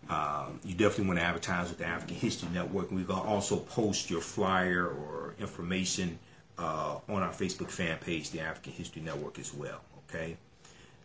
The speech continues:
Let's see here. Jennifer. How you doing, Jennifer? Okay. Uh, Willie. All right. Just a few people watching. Okay, let's continue. I'm gonna, uh,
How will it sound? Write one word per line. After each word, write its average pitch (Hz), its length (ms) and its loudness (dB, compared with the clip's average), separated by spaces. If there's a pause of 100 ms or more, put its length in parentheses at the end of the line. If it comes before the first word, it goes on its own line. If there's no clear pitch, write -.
(140)
Let's 110 160 2
see 87 340 6
here. 87 260 2
Jennifer. 104 840 6 (560)
How 135 100 8
you 110 140 10
doing, 95 240 6
Jennifer? 87 480 2
Okay. 87 460 0 (340)
Uh, 85 180 -2
Willie. 110 720 6 (1300)
All 92 200 4
right. 78 260 2 (720)
Just 92 200 -6
a - 40 -10
few 104 120 2
people 82 280 -4
watching. 87 540 0 (920)
Okay, 120 280 8
let's 107 180 8
continue. 90 440 2
I'm 95 100 0
gonna, 87 220 2 (100)
uh, 82 400 0